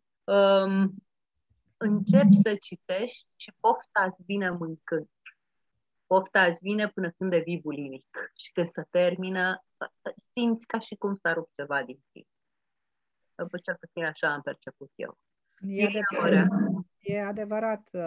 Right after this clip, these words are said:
Speaker 2: Vreau numai să încep cu o idee de ce spunea Teo când l-a descoperit pe Cuțe.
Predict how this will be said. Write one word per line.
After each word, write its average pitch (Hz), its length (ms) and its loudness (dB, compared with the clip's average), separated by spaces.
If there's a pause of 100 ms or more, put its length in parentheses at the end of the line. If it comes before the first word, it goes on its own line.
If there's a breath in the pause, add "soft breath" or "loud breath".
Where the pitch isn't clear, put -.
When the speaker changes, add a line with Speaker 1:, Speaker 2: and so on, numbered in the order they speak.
(260)
Speaker 2:
Vreau 226 420 -4
numai 277 320 0
să - 180 -8
încep 233 320 -4
cu 254 120 -8
o 220 180 -4
idee 202 800 -4
de 185 160 -10
ce 190 120 -12
spunea 214 340 -6
Teo 214 340 -4
când 208 220 -6
l-a 226 120 -4
descoperit 185 720 -8
pe 170 480 -8
Cuțe. 190 520 -10